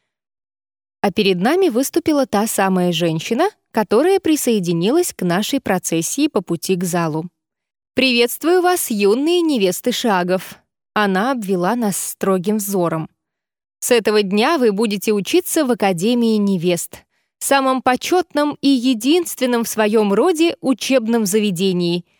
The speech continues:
Я догадываюсь, что вы сейчас чувствуете. С самого детства вам внушали, что вы особенные. Так и есть. Но вам предстоит работа.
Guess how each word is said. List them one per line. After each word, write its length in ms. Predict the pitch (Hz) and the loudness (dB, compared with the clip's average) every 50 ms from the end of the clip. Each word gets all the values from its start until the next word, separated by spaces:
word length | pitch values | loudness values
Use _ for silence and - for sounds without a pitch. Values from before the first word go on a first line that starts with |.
| _ _ _ | _ _ _
Я 280 | - 196 170 220 196 190 | -6 -2 0 2 2 2
догадываюсь, 720 | 170 196 190 190 262 294 220 208 175 175 165 170 - - - _ _ _ | 2 0 0 0 0 0 0 0 0 0 0 -2 -4 -8 -12 _ _ _
что 240 | - - - 285 | -8 -4 -2 2
вы 120 | 294 359 392 | 2 2 2
сейчас 400 | - 349 294 - 320 311 269 - | 2 0 0 0 0 -2 -2 -2
чувствуете. 840 | - - 320 294 220 - - 180 180 175 170 165 - 175 170 160 - _ _ _ _ _ _ _ - | -2 -2 0 0 0 -2 -4 -2 -2 -2 -2 -2 -4 -4 -6 -6 -8 _ _ _ _ _ _ _ -12
С 80 | - | -6
самого 400 | - - 233 220 208 214 208 220 | -2 0 0 2 2 2 2 2
детства 560 | 208 175 180 247 254 247 - - - 196 202 | 0 0 0 0 0 0 -2 -4 -2 -2 0
вам 220 | 190 214 226 233 214 | 2 2 2 0 0
внушали, 640 | 180 185 208 208 175 - 262 302 339 277 196 160 - _ _ _ | 0 0 0 0 0 0 0 2 2 2 0 -2 -4 _ _ _
что 240 | - - - 311 294 | -16 -4 -2 0 2
вы 180 | 262 294 302 320 | 2 2 2 2
особенные. 720 | 302 - - 262 202 175 175 175 175 165 170 170 156 147 _ _ _ _ _ _ | 0 0 0 0 0 0 0 -2 -2 -2 -2 -4 -4 -8 _ _ _ _ _ _
Так 240 | - 208 190 - 254 | 0 0 0 0 0
и 40 | 262 | 0
есть. 440 | 233 240 311 302 - - - - _ _ _ _ _ _ _ | 0 0 0 -2 -2 -6 -12 -18 _ _ _ _ _ _ _
Но 180 | 240 247 233 | 0 2 2
вам 280 | 208 220 226 262 302 302 | 4 2 2 0 0 0
предстоит 600 | - 359 349 - - - 269 247 226 226 233 - | 0 0 0 0 0 0 2 2 2 2 0 0
работа. 560 | 240 226 202 165 185 185 180 - 196 202 196 | 0 0 0 0 0 0 0 0 -2 -4 -4